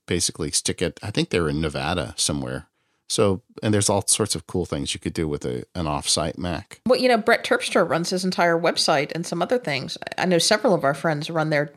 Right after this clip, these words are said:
Speaker 2: their websites off of a, a Mac Mini that's hosted at Mac Mini Colo.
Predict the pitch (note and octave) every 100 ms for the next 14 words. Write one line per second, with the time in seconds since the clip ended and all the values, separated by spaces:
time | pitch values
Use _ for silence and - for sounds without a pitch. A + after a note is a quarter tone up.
0 | - F3 D#3+ D#3+ E3 D#3+ C3 - - -
1 | - _ E3+ E3+ E3+ D#3 D3 - D#3+ E3
2 | D#3 D#3 F3 D3 C#3+ C#3+ - - - F3
3 | - - D#3 F3 E3 D#3+ D3 D3 D3 C#3+
4 | C3+ D#3 C#3 F2